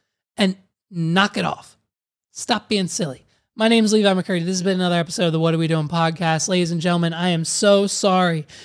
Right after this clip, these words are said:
that Justin Bieber could not make it this week. I could not secure a guest. No one was answering my phone calls. I think my phone might be broken. I'm so sorry. But maybe next episode, I'll give you an update. We'll see.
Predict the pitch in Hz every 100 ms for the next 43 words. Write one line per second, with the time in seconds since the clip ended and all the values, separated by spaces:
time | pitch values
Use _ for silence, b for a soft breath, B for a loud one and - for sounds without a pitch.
0 | B 196 165 208 202 185 202 185 185 175
1 | 175 - 185 175 175 180 190 185 196 -
2 | 202 190 180 170 190 175 185 175 - -
3 | 190 180 165 175 175 - 180 175 185 180
4 | 160 285 190 196 185 165 160 - 208 208
5 | 208 208 196 190 175 185 180 165 - 190
6 | 190 190 180 180 170 156 147 - - B
7 | B B - 190 170 202 190 - 180 170
8 | 165 B B B 202 185 196 202 214 220
9 | 214 226 226 226 _ _ 190 202 196 -
10 | 208 185 180 - 175 165 151 b b _
11 | 185 175 170 180 165 170 165 156 147 -
12 | 156 139 - _ _ 196 196 196 180 233
13 | 240 220 208